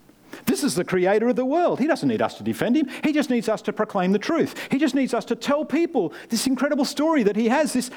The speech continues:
incredible truth about how he wants us to be with him in eternity. Don't love people into hell. I've done it. I want to love them into heaven. Look around you.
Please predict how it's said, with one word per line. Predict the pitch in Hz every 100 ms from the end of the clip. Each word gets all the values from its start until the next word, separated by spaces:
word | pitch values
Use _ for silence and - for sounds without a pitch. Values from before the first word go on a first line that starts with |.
| -
incredible | 220 277 311 294
truth | - 294 349 285 - -
about | 226 254 226
how | - 269 277
he | 226 254
wants | 240 277 254
us | 226
to | -
be | 185 247
with | 247 220
him | 240
in | 214
eternity. | 202 190 214 233 107 - - - - - - - - - 427 - - - - - _ _ _ _ - -
Don't | 226 262
love | 233 247
people | 208 240 233
into | 208
hell. | 190 240 226 - - - - - _ _ -
I've | 240
done | 240 -
it. | - - - _ _ _ _ _ _ _ _ _ _ _ _ _ _ _ _ _ - - -
I |
want | 214
to | 240
love | 220
them | 233
into | 196
heaven. | 156 190 - - - - - _ - - - - - - 466 466 - _ _ - - - - - - -
Look | - 240
around | 226 190 156
you. | -